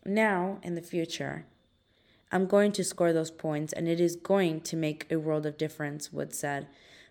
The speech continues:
The Hawkeyes couldn't make it a three-for-three day in the finals. After four straight years of an Iowa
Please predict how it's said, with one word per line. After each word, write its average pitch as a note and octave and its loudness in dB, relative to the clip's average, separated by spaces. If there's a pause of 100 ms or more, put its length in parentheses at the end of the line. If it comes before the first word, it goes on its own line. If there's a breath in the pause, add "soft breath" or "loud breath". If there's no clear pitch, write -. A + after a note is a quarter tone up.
The A3+ 8
Hawkeyes G#3+ 2
couldn't B3+ 2
make F3 2
it - -4
a F#3 2
three-for-three E3 -2
day D3 2
in D3 -2
the D3 -8
finals. C#3+ -6 (480 soft breath)
After F3 0
four G#3+ 4
straight G3+ 2
years F3 4
of E3 2
an E3 2
Iowa D#3 0